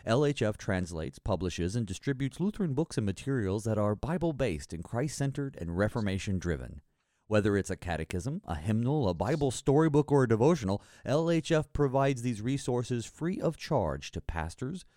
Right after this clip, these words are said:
missionaries, and lay people who need them. To learn more about L H F and how you can partner with them in this vital mission work, visit their website at L H F missions dot org. That's L H F missions dot org.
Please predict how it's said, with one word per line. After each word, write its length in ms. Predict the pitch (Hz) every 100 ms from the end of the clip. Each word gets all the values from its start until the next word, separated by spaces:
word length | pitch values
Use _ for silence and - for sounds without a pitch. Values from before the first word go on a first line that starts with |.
| -
missionaries, 640 | 113 123 127 123 139 139
and 240 | 127 113
lay 180 | 110 147
people 380 | 208 101 90 127
who 180 | 120 135
need 300 | 117 180 262
them. 240 | 73 50 - _ _ _ _ _ -
To 80 | 156
learn 240 | 175 240
more 240 | 135 92 117
about 260 | 110 101
L 180 | 107 123
H 180 | 143 -
F 200 | 95 113
and 120 | 101
how 160 | 95 104
you 200 | 98 170
can 180 | - 147
partner 360 | 95 90 90
with 140 | 90 90
them 160 | 101
in 80 | 98
this 160 | 95 90
vital 360 | 85 107 160
mission 340 | 160 156 180 135
work, 260 | 85 - - - _ _
visit 220 | 220 240
their 140 | 220 202
website 460 | 165 113 85 - -
at 160 | 107 -
L 180 | - 175
H 160 | 160 156
F 120 | 139
missions 380 | 127 117 127 107
dot 280 | 120 104 92
org. 340 | 80 58 69 - _ -
That's 340 | 120 113 - - _
L 220 | 165 196 -
H 240 | 165 -
F 240 | - 139 -
missions 580 | 117 - 73 73 - - _ _
dot 240 | 87 85
org. 360 | 80 67 - -